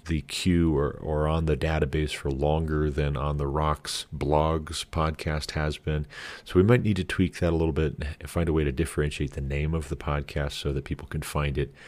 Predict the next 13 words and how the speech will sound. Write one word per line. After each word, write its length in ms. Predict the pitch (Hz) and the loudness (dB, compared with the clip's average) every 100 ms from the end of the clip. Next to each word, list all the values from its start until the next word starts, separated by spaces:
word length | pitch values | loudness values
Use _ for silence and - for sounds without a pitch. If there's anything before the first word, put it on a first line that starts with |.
| - - - | -20 -14 -2
and, 340 | 78 69 67 | 0 0 -2
uh, 140 | 67 67 | -2 -2
and 120 | 80 | -2
know 120 | 78 76 | 2 2
which 280 | 78 - | 0 -2
one 280 | 76 69 67 | -4 -4 -4
we 160 | 71 69 | -4 0
are. 340 | 73 85 73 - - - - - 82 | 2 2 2 -2 -14 -20 -20 -14 2
But, 460 | 95 85 85 - - | 6 6 4 0 4
uh, 300 | 85 80 78 | 6 6 2
check 320 | - 113 117 | 2 4 8
it 100 | 156 | 10
out 540 | 80 71 78 - - | 10 8 2 -2 -12